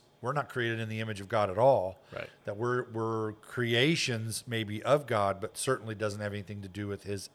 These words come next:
Speaker 1: image or his personality.
Speaker 2: Yeah.
Speaker 1: So we are, and we are limited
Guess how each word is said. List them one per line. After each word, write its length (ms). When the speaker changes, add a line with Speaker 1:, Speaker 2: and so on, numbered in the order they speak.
Speaker 1:
image 360
or 140
his 180
personality. 720
Speaker 2:
Yeah. 220
Speaker 1:
So 200
we 280
are, 420
and 220
we 140
are 160
limited 720